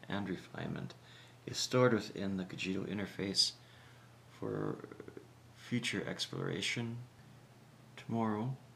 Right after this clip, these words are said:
or a year from now, which all helps the user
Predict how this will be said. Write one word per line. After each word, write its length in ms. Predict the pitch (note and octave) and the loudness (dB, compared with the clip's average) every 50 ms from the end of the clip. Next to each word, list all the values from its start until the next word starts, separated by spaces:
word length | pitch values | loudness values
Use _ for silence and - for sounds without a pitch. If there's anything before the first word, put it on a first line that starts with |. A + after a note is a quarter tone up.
| - - | -12 -6
or 140 | A2 A2 A2 | -4 -2 -2
a 40 | G#2+ | 0
year 220 | G#2 G#2+ A2+ B2 | 0 0 0 0
from 260 | B2 - - - - - | -2 -2 -4 -6 -4 -4
now, 240 | - - - - - - - - - - - - - - - - - | -4 -6 -8 -10 -14 -16 -20 -20 -20 -20 -20 -20 -20 -20 -20 -10 -6
which 200 | - G#2 - - | -4 -2 0 0
all 240 | G#2 G#2+ A2 A2 G#2+ | 2 4 4 4 4
helps 380 | G#2 G#2+ G2+ G2+ - - - - | 2 2 0 0 0 -2 -6 -6
the 120 | - F#2 | -4 -2
user 380 | F#2+ F#2+ F#2+ F#2 - F2+ F2 | -2 -2 -2 -2 -2 -2 -4